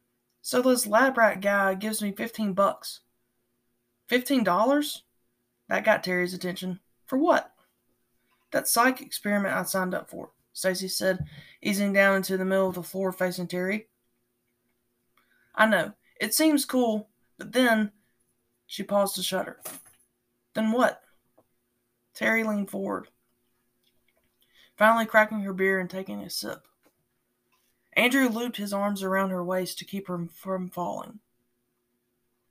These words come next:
"This is where it gets weird," Stacy said.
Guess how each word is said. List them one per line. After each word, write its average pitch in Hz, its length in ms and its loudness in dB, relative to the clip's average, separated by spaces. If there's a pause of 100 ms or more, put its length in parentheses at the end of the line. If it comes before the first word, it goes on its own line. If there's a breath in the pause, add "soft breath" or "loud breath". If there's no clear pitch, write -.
(960 soft breath)
"This 262 200 0
is 202 140 -4
where 202 160 2
it 180 80 -4
gets 175 200 -4
weird," 175 340 -4 (280)
Stacy 180 360 -8
said. 180 340 -6